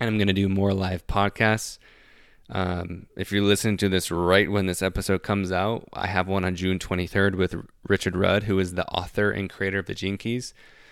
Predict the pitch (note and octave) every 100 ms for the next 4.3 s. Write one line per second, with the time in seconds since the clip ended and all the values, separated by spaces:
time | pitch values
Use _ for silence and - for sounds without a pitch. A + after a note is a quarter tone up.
0 | - _ _ - A2+ G#2 G2 F#2+ F#2 -
1 | - - G2+ - G2 F#2 F#2+ G#2 G#2 G2+
2 | F#2+ F#2 F#2 F2+ G2+ F#2+ F2+ F2+ G2 -
3 | G2+ F#2 F#2 - F#2+ - F#2+ - - G2
4 | F#2 F2 F2